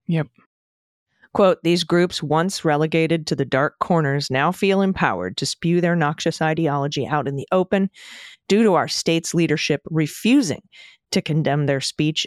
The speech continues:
Speaker 2: and actions." That is State Representative Afton Bain. I hope I'm pronouncing that name right. Um,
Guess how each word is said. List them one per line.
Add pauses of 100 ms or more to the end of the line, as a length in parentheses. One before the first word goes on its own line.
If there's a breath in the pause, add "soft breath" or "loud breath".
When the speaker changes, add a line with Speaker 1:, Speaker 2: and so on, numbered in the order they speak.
Speaker 2:
and
actions."
That
is
State
Representative
Afton
Bain. (460 loud breath)
I
hope
I'm
pronouncing
that
name
right. (180)
Um,